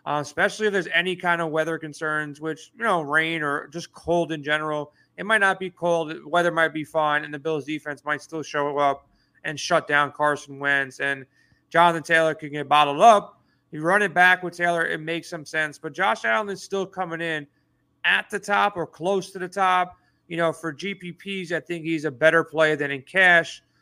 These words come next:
In cash, you got, you got Prescott right there, you got Mahomes right there, and they're cheaper by five hundred dollars, nine hundred dollars. So I like Allen,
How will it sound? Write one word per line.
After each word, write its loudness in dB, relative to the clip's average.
In -12
cash, 4
you -8
got, 2
you -4
got -2
Prescott 0
right -2
there, 0
you 0
got 2
Mahomes -6
right 2
there, 2
and -6
they're -4
cheaper -4
by 2
five 6
hundred -2
dollars, 4
nine 4
hundred -2
dollars. 2
So -2
I 0
like 6
Allen, 2